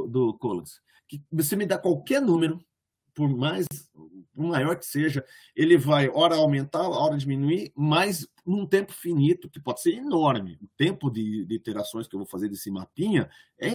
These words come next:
enorme, mas vai chegar uma hora que ele vai chegar em um, tá? Essa é a conjectura dele. Os maiores mentes matemáticas que já atacaram esse problema até hoje não conseguiram resolver. Na verdade, o Terence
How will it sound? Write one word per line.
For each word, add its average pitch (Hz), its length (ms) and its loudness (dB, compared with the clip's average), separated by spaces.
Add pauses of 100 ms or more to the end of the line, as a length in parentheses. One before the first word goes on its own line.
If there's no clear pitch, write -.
enorme, 139 340 2
mas 131 140 0
vai 156 80 0
chegar 170 160 -2
uma 170 160 2
hora 156 140 2
que 151 80 -4
ele 147 60 -2
vai 151 80 -2
chegar 151 220 -6
em 156 60 -4
um, 107 140 -6 (280)
tá? 98 200 -14
Essa 143 240 -2
é - 20 -2
a 151 40 -10
conjectura 147 500 -2
dele. 104 200 -6 (600)
Os 107 140 -6
maiores 170 380 2
mentes 147 720 4 (800)
matemáticas 123 1040 0
que 107 140 -10
já 123 300 -2
atacaram 120 480 -4
esse - 120 -12
problema 127 380 -2
até 147 180 -8
hoje 131 240 -2
não 131 120 -4
conseguiram 123 560 -6
resolver. 120 500 -4 (420)
Na 160 120 2
verdade, 165 340 8
o 143 60 2
Terence 151 440 -2